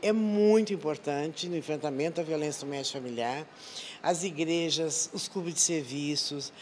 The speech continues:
é, associações que trabalham com mulheres, faculdades, universidades. É de extrema importância a gente debater e a gente formalizar essa rede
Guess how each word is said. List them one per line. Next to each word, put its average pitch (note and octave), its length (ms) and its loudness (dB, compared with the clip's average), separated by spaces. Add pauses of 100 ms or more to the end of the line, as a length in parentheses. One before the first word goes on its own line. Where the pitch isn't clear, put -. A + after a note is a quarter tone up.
(220)
é, E3+ 160 2
associações G3 800 0
que G3+ 80 -10
trabalham D#3 360 0
com D3+ 100 -8
mulheres, C#3+ 580 -2
faculdades, D#3 720 0
universidades. D3 1000 -2 (400)
É F3 80 0
de F3+ 80 -2
extrema G#3+ 360 6
importância D#3+ 560 0
a F#3 40 2
gente D3+ 300 -2
debater E3+ 840 2 (340)
e E3 80 2
a E3+ 60 4
gente E3+ 340 0
formalizar G3 1080 8 (300)
essa E3 280 4
rede F3+ 680 2